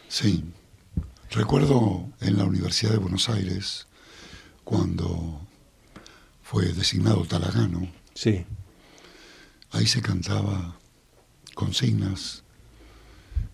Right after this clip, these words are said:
Speaker 1: este, ni judíos ni masones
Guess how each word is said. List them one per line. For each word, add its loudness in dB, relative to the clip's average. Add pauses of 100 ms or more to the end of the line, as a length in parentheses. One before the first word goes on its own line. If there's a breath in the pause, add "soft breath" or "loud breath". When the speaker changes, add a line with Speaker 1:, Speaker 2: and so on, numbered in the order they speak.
(160)
Speaker 1:
este, -8 (680)
ni 2
judíos 0
ni -2
masones -4